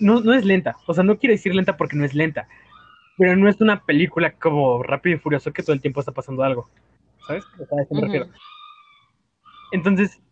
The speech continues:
Speaker 1: si no te gustan ese tipo de películas, probablemente no te va a gustar esta película.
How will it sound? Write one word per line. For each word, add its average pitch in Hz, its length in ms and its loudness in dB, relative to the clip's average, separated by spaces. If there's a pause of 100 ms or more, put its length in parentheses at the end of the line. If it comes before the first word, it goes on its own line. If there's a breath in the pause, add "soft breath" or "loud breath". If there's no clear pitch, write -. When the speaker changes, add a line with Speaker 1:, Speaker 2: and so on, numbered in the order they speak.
(240)
Speaker 1:
si - 100 -4
no 208 80 4
te 233 60 2
gustan 214 240 2
ese 202 140 0
tipo 196 180 0
de 180 40 2
películas, 165 400 0
probablemente 151 600 0
no 156 280 0
te - 40 -8
va 160 60 -2
a 151 40 0
gustar 139 260 -4
esta 131 140 -12
película. 120 340 -16